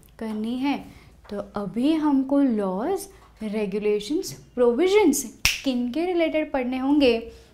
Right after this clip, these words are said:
इनकॉर्पोरेशन के रिलेटेड। समझ में आ रहा है? तो in this unit three In this unit three, we are going to study all the provisions, laws, rules, regulations related to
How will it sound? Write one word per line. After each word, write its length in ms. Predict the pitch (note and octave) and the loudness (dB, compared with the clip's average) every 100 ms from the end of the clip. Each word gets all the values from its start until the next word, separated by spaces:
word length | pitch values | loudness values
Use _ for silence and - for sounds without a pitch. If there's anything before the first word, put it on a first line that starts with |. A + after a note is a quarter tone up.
| - - | -18 -8
इनकॉर्पोरेशन 840 | A3+ A3+ G#3+ F#3+ F#3+ F#3 F#3 F#3+ F3+ | -6 -4 -6 -6 -6 -8 -6 -10 -6
के 160 | A3+ E4+ - - - | -4 -4 -6 -20 -12
रिलेटेड। 480 | F3+ F3 E3+ F3 - - | -8 -8 -8 -12 -14 -12
समझ 340 | - G3 G3 G#3 | -6 -2 -2 0
में 100 | A3+ | -2
आ 80 | |
रहा 120 | G#3+ F4+ | -2 -6
है? 360 | - - - | -10 -16 -4
तो 140 | E4 - | 0 4
in 280 | E4 G4+ A4+ | 4 4 8
this 200 | C5+ G4+ F4 | 6 6 6
unit 300 | F4 E4+ - | 6 4 2
three 180 | C4+ F#3+ - - - | 0 -2 -8 -18 -6
In 160 | B3 C4 | 0 4
this 320 | A#4+ - - | 4 4 -2
unit 520 | B3 C#4 D4 D#4+ D4+ | 0 2 4 2 2
three, 320 | F4 E4 G#3+ B3 | 4 4 2 0
we 140 | A#3+ D4 | 2 4
are 140 | E4+ | 2
going 600 | A#3+ B3+ D4 D4+ - A3 - | 2 2 4 2 0 -4 0
to 120 | E4+ | 0
study 560 | - - A#3+ B3 - - | 0 -2 0 0 -4 -2
all 300 | A#3+ F4+ A4+ | 2 4 6
the 80 | G4+ | 4
provisions, 720 | D4 B3 A#3 A#3+ B3+ A#3 G#3+ - - | 4 2 2 0 -2 -2 -4 -12 -8
laws, 460 | G#3+ G#3 G#3 F4+ E4+ - - | -2 0 0 -2 -4 -14 -8
rules, 420 | A3 A#3 C#4 A#4 - - | -2 2 4 4 2 -2
regulations 840 | C4+ F4+ G4+ A4+ C4+ A3+ C4+ C#4 | 2 4 8 8 8 4 4 2
related 640 | A#3 G#3 G#3+ G3+ G#3 G3+ | 0 0 0 0 -2 -2
to 80 | G3+ | 8